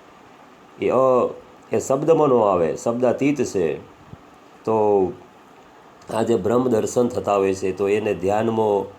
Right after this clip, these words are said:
બેસાડી અને ગુરુ એમને જે જ્ઞાન કરાવતા હોય છે, જે અણુ અણુમાં વ્યાપ્ત સત્તા ગુંજી રહી છે, રણુકાર રૂપે ગુંજી રહી છે, એ બ્રહ્મ છે. અને એ દર્શનની અહીંયા વાત કરે છે. તો એ દર્શન જે સાચા સદગુરુને જો થયા હોય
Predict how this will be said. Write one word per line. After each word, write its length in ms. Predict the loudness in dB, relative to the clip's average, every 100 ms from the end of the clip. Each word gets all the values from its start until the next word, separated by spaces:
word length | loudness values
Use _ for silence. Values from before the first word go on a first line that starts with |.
| -20 -20 -20 -20 -10
બેસાડી 640 | -6 -2 0 2 0 -2 -6 -8
અને 200 | -4 -2
ગુરુ 240 | 0 2 4
એમને 240 | 2 2
જે 120 | 0 0
જ્ઞાન 340 | 0 -2 0 0
કરાવતા 440 | 0 0 0 0
હોય 180 | -2 -2
છે, 140 | -4
જે 120 | -2
અણુ 220 | 0 2 2 2
અણુમાં 300 | 2 2 2
વ્યાપ્ત 320 | 2 0 0
સત્તા 400 | -2 -2 -4 -4
ગુંજી 400 | -2 -4 0 2
રહી 180 | 2 0
છે, 200 | -2 -2 -4 -10 -20 -20 -20 -20 -6
રણુકાર 520 | 0 2 4 4 4
રૂપે 320 | 2 0 0
ગુંજી 300 | 0 0 0
રહી 200 | 0 0
છે, 200 | -2 -2 -2 -2
એ 140 | -4 -4
બ્રહ્મ 360 | -2 0 2 0
છે. 240 | 0 -2 -2 -4 -12 -20 -20 -16
અને 140 | -8 -2
એ 180 | 2
દર્શનની 520 | 2 2 0 -2 0 2
અહીંયા 220 | 2 2
વાત 280 | 2 0 -2
કરે 260 | -4 -4 -4
છે. 200 | -4 -4
તો 140 | -4
એ 120 | -2
દર્શન 520 | -2 -4 -2 -2 -2 -2
જે 140 | -2
સાચા 320 | -4 -6 -6
સદગુરુને 560 | -6 -8 -6 -6 -4 -4
જો 120 | -4
થયા 380 | -8 -2 0 2
હોય 300 | 2 -2